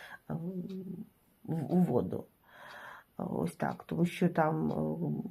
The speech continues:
народ розділений також, да, своїми думками, е, своїми питаннями. Тому вони намагаються яскраво або чітко,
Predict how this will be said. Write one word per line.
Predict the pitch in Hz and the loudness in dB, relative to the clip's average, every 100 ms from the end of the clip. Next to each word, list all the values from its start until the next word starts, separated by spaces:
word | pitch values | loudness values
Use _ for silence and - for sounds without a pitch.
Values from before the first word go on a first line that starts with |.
| - - - - - 165 | -8 -10 -12 -12 -4 4
народ | 190 185 170 156 | 6 8 6 6
розділений | 175 175 175 262 254 226 | 4 6 6 8 10 8
також, | 214 208 - 196 185 | 8 2 4 4 6
да, | 190 226 | 4 4
своїми | - 180 175 175 165 | 4 6 8 6 6
думками, | 165 170 165 156 156 151 170 - - - - - | 2 4 6 6 4 0 -2 -10 -18 -18 -18 -2
е, | 156 151 | 2 2
своїми | - - 165 170 170 | -2 2 6 8 6
питаннями. | 165 - 165 151 156 151 147 - - - - | 4 0 2 2 4 4 2 0 -8 -4 4
Тому | 175 208 220 196 | 6 10 8 8
вони | - 170 170 180 196 180 - | 6 6 6 8 6 4 4
намагаються | 175 170 165 175 180 170 - - 156 | 4 6 6 6 8 6 0 -2 0
яскраво | 170 175 180 - - 160 175 165 | 2 4 4 2 2 6 6 6
або | - 151 170 | 2 2 0
чітко, | 170 - 185 - - 160 156 | -4 -2 -2 -2 0 2 4